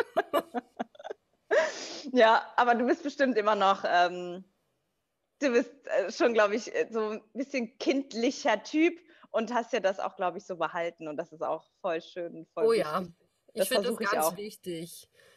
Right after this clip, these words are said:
Speaker 2: Ich find das so wichtig und wenn man selber dann Kinder hat oder wenn man mit Kindern einfach zu tun hat, ähm, dann kommt das ja, finde ich, noch mal raus. Einfach das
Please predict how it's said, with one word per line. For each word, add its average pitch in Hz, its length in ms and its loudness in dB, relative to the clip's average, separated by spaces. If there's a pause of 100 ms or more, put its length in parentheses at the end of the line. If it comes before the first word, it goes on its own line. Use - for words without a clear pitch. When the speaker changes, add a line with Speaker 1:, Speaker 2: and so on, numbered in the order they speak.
Speaker 2:
Ich 196 140 -8
find 226 140 -4
das 233 220 -4
so 240 320 0
wichtig 226 520 -6
und 208 120 -6
wenn 202 140 -4
man 214 200 -4
selber 208 280 -4
dann 208 180 -2
Kinder 226 360 -6
hat 220 180 -4
oder 202 200 -4
wenn 202 100 -2
man 202 120 0
mit 196 160 -6
Kindern 233 300 -4
einfach 196 220 -4
zu 196 140 -10
tun 247 360 -10
hat, 190 320 -6 (480)
ähm, 220 680 0 (1160)
dann 190 140 -2
kommt 196 280 -2
das 208 140 -2
ja, 196 120 0
finde 208 220 -4
ich, 208 100 -10
noch 190 260 -2
mal 180 240 0
raus. 156 560 -4 (480)
Einfach 185 300 -2
das - 480 -4